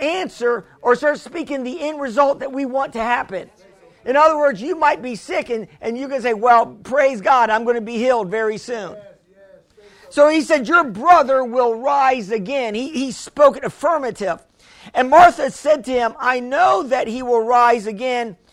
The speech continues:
in the resurrection on the last day." Now, faith never puts things in the future.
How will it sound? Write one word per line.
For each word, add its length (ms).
in 160
the 120
resurrection 960
on 140
the 100
last 380
day." 320
Now, 220
faith 440
never 360
puts 320
things 560
in 140
the 100
future. 580